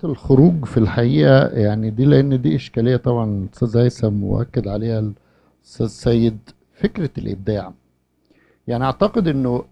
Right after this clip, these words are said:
إنه ليه زمان كان في ناس في كل المجالات؟ لأنه كان في ضوابط،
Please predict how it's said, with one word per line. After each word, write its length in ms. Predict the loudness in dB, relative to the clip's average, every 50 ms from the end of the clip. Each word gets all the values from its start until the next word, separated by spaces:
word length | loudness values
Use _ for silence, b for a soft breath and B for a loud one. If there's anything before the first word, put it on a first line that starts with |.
| -4
إنه 480 | -2 -2 0 0 0 -2 -2 -2 -4 -6 _ -8
ليه 320 | -6 -4 0 2 2 2
زمان 420 | 2 2 0 0 0 0 -2 -2
كان 180 | -4 -6 -8 -8
في 180 | -10 _ -12 -12
ناس 360 | -12 -14 -16 _ _ _ _ _ _ _ _ _ _ _ _ _ _ _ _ _ _ _ _ _ _ _
في 60 | _ _
كل 220 | -2 0 0 2
المجالات؟ 540 | 0 0 -2 -4 -4 -4 -4 -2 -4 -4 -6 -10 _ _ _ _ _ _ _ _ _ _ _ _ _ _ _ _ _ _ _ _ _ _ _ _ _ _ _ _ _ _ _ _ -4
لأنه 380 | -2 0 0 2 2 0 0
كان 200 | 0 -2 -2 -4
في 180 | -4 -4 -6 -4
ضوابط، 760 | -2 -2 0 0 -2 -2 -6 -8 -14 -18 _ _ _ _ -20